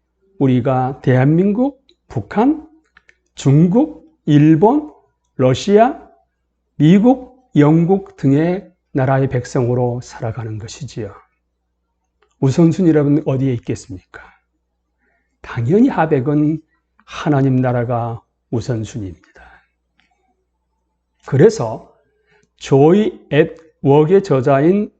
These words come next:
데니스 바케는 이렇게 우리한테 말하고 있습니다. "우리 모두는 하나님이 세우신 선교사다." 페인트 칠하는 사람,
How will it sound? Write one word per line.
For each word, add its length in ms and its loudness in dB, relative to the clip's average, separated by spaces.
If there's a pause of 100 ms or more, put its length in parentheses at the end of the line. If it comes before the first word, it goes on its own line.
(100)
데니스 380 2
바케는 760 -2
이렇게 440 0
우리한테 760 -2 (420)
말하고 420 -10
있습니다. 760 -18 (600)
"우리 220 2
모두는 760 2 (760)
하나님이 500 -4
세우신 600 0 (260)
선교사다." 800 -4 (1120)
페인트 360 0
칠하는 360 0
사람, 380 -2